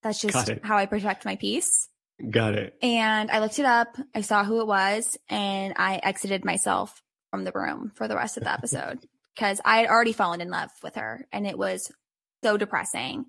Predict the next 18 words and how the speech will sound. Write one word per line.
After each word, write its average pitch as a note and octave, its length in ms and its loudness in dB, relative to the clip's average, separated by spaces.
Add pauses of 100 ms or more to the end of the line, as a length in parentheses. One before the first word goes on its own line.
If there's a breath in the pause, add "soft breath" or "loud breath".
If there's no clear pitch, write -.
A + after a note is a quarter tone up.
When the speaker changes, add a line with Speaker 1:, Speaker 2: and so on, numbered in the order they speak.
(300 soft breath)
Speaker 1:
And A#3+ 160 -2
I B3 160 6
didn't C#4+ 200 2
Speaker 2:
Yeah. C#4 60 2
Speaker 1:
need B3+ 100 2
to G#3 60 -6
be G3+ 140 -2
there E3+ 180 -2
for F3+ 120 -8
that. A2+ 300 -4 (1800)
Speaker 2:
Kinda D3 240 0
did B2+ 240 -4
though. G2 220 -12 (200)
Oh, B2+ 240 -4
so - 220 -14
great. A#2+ 240 -8 (140)
I, A#2+ 80 6
I, A#2+ 300 4